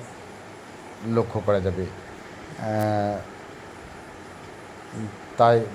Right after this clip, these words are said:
বলাই বাহুল্য যে এখন কিছুদিন যাবৎ প্রচুর পরিমাণে বৃষ্টিপাত লক্ষ্য করা যাবে।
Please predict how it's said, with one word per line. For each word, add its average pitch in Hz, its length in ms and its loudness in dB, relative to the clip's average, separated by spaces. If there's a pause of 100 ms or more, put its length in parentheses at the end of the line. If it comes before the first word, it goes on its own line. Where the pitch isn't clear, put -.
বলাই 110 460 10 (180)
বাহুল্য 120 640 6
যে 110 300 2 (580)
এখন 123 460 4 (120)
কিছুদিন 127 400 2
যাবৎ 123 280 8 (520)
প্রচুর 123 340 2
পরিমাণে 120 420 4 (680)
বৃষ্টিপাত 120 540 8 (640)
লক্ষ্য 113 320 4
করা 98 140 6
যাবে। 87 240 2